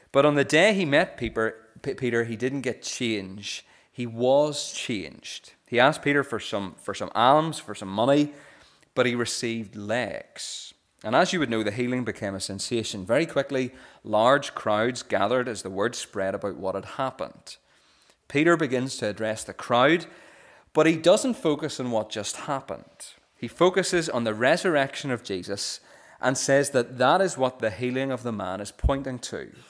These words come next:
In the middle of his sermon to the crowd, Peter gives us an Easter three-pointer,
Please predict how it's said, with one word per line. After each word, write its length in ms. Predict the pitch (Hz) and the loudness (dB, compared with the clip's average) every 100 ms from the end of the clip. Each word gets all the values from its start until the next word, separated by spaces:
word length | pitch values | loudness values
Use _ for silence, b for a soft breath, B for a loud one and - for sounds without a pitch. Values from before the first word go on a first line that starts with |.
| B B B B B | B B B B B
In 220 | 139 147 | 2 4
the 60 | 156 | 6
middle 180 | 180 202 | 6 6
of 60 | |
his 160 | 170 - | 4 4
sermon 280 | 131 131 123 | 2 2 0
to 80 | 110 | -4
the 80 | |
crowd, 420 | 104 113 110 107 - | -4 0 0 -2 -4
Peter 240 | 135 151 | 0 0
gives 260 | 123 104 107 | 0 -2 -2
us 280 | 107 - - B B | -2 -4 -6 B B
an 180 | 117 120 - | -6 -4 -2
Easter 400 | 143 - 143 131 | -2 -2 -2 -2
three-pointer, 1200 | - - 113 113 107 - 120 107 104 80 - | -6 -8 -4 -4 -6 -6 -6 -4 -4 -6 -6